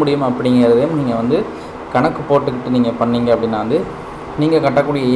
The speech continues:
எம் ஐ வந்து கடைசி வரைய கரெக்டா வந்து கட்டி முடிக்க முடியும். இதுல நீங்க வந்து சிக்கல் ஆகும் பொழுது அல்லது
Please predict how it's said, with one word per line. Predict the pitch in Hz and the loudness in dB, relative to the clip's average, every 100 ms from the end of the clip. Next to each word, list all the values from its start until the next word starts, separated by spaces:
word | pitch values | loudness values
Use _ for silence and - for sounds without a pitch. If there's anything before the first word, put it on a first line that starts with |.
| 131 | 2
எம் | 123 | 0
ஐ | 113 | 0
வந்து | 117 165 220 - - - - | 0 0 -2 -10 -14 -6 2
கடைசி | 135 151 147 | 4 6 4
வரைய | 135 147 143 | 4 2 2
கரெக்டா | 117 120 123 | 0 2 2
வந்து | 123 123 | 2 0
கட்டி | 107 123 110 | -2 -2 -2
முடிக்க | 113 123 107 | -2 -4 -4
முடியும். | 101 104 117 117 | -4 -6 -6 -4
இதுல | 139 170 165 | 0 2 2
நீங்க | 151 139 | 2 2
வந்து | 147 139 | 0 -4
சிக்கல் | 127 147 135 | -2 2 4
ஆகும் | 127 127 | 4 4
பொழுது | 117 120 - | 4 2 0
அல்லது | 139 139 | 0 -2